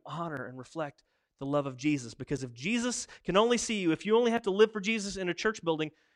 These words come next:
then all bets are off right now. But if God is with you,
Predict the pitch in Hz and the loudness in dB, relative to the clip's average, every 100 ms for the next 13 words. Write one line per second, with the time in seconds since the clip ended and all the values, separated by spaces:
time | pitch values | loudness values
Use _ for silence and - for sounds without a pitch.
0 | _ 151 151 165 202 202 - 151 147 180 | _ 4 6 6 8 6 4 4 6 6
1 | 147 110 98 107 117 127 _ _ _ _ | 4 -4 -6 -14 -20 -20 _ _ _ _
2 | _ _ _ _ - 170 160 - _ _ | _ _ _ _ -10 -8 -8 -14 _ _
3 | _ _ _ _ _ _ _ _ _ 226 | _ _ _ _ _ _ _ _ _ -2
4 | 170 - 151 160 180 151 147 139 - - | -2 -6 -4 0 0 0 -4 -6 -10 -20